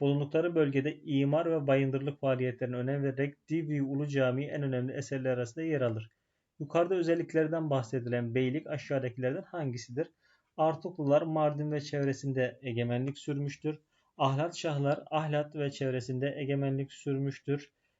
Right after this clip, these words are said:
Ee, İnançoğulları Denizli ve çevresinde hüküm sürerken Çubukoğulları da Elazığ, Palu ve çevresinde hakimiyet kurmuştur.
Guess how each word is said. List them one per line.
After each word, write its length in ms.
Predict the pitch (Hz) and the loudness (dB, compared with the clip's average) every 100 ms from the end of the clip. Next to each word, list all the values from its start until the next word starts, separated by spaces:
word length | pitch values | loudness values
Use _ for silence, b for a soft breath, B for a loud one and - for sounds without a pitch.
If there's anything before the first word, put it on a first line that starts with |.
| _ | _
Ee, 300 | 139 123 123 | 0 4 4
İnançoğulları 1000 | 127 135 147 170 - 151 139 127 127 147 | 2 2 2 2 2 2 4 4 2 2
Denizli 360 | 135 139 135 131 | 0 0 0 -2
ve 80 | 123 | -2
çevresinde 680 | 131 127 123 131 127 131 | -2 -2 -2 -2 -4 -2
hüküm 380 | 110 123 123 127 | -4 -6 -4 -6
sürerken 580 | 110 123 123 - 151 156 | -2 0 0 -2 -6 -6
Çubukoğulları 840 | - 139 147 - 139 120 120 117 | -6 -6 -4 0 0 2 2 2
da 200 | 123 165 - b b _ | 0 -2 -6 b b _
Elazığ, 460 | 156 151 147 139 143 | 4 6 6 4 0
Palu 340 | - 151 143 | 4 4 4
ve 80 | 147 | 0
çevresinde 600 | 147 151 143 139 139 135 | 0 -2 -2 -2 -2 0
hakimiyet 640 | 120 120 123 117 139 175 | 0 0 -2 -2 -4 -6
kurmuştur. 680 | - 156 135 123 113 - 156 | -6 -2 -2 -2 -4 -6 -6